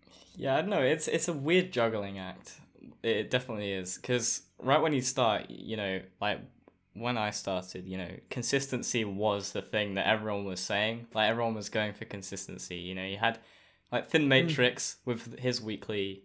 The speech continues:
Speaker 1: devlogs, but, you know, and then there was, there was a couple of others. I can't really remember,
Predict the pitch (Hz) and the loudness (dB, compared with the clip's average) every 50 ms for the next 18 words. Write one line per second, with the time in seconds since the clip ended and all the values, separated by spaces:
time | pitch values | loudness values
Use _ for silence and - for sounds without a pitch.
0 | _ _ _ - 104 98 95 95 85 85 87 85 - - - 101 95 - - - | _ _ _ -2 -2 0 0 -4 -6 -6 -8 -10 -12 -8 -6 -6 -6 -6 -8 -16
1 | - - - 98 95 90 87 92 92 - _ - - _ _ _ _ _ _ _ | -16 -10 -8 -4 -4 -4 -4 -6 -8 -14 _ -20 -20 _ _ _ _ _ _ _
2 | _ 113 110 107 - 107 107 107 107 - - - - 110 107 107 107 104 104 101 | _ 2 2 4 2 0 0 -2 -6 -8 -8 -4 -2 0 0 0 -2 -2 -4 -4
3 | 101 95 - - - - - - _ _ _ _ _ _ _ _ _ _ _ _ | -4 -4 -6 -6 -6 -6 -10 -14 _ _ _ _ _ _ _ _ _ _ _ _
4 | _ _ _ _ - - 85 123 135 127 123 - - 120 - 101 87 90 92 87 | _ _ _ _ -16 -10 -6 -6 -4 -4 -6 -6 -6 -8 -6 -6 -6 -6 -6 -8
5 | 87 - 82 - - - 98 95 - _ - - 98 92 95 92 92 92 90 85 | -8 -10 -10 -8 -8 -8 -10 -12 -16 _ -12 -10 -10 -8 -10 -10 -10 -12 -12 -12
6 | 85 85 87 87 85 82 | -12 -12 -10 -10 -12 -12